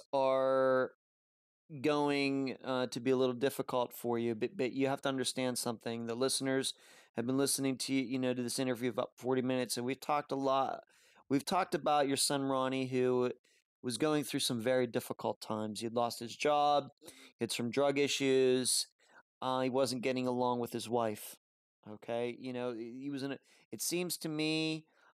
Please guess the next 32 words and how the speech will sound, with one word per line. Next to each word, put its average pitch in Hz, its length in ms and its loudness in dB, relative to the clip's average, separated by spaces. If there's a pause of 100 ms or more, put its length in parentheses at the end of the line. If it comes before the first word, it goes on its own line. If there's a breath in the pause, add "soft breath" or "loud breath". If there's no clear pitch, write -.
uh, 131 200 -2
that 127 80 -6
he 127 80 -4
was 123 140 -6
in 123 80 -6
a 120 40 -6
very 131 340 0
dark 127 340 -4
place, - 540 -8 (720)
all 107 100 -14
right? 113 380 -10 (140)
And 123 220 -10
I, 139 140 -4
and 147 200 -4
I 156 140 -2
know 175 560 0
that 151 260 -4 (720 soft breath)
you 156 160 -2
have 143 120 -2
dismissed 165 880 -4 (440)
the 139 160 2
idea 143 480 4
that 131 160 2
maybe 135 360 0
he 143 180 0
could 147 220 0
have 131 140 0
taken 135 320 -2
his 123 180 0
life 135 500 0 (180)
somewhere, 117 720 -4 (880 soft breath)
but, 147 720 2